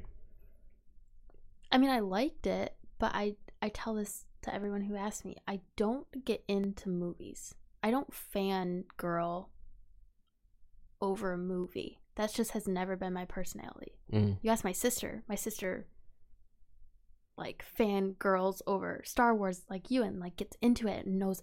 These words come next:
Speaker 1: every detail about it. I don't do that. So, like, it,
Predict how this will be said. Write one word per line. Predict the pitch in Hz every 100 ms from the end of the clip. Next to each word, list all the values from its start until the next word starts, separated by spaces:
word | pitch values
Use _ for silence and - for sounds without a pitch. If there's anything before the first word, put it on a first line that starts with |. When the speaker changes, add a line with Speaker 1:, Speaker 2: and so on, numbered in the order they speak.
| -
Speaker 1:
every | 220 220 214
detail | 214 220 202
about | 190 180 175
it. | - - - - - - - -
I | 202
don't | 240 147 -
do | 180 180
that. | 190 - - - - - - - - -
So, | -
like, | 214 190 185 - - - - - - - - - - - - - - - - - - - - - -
it, | -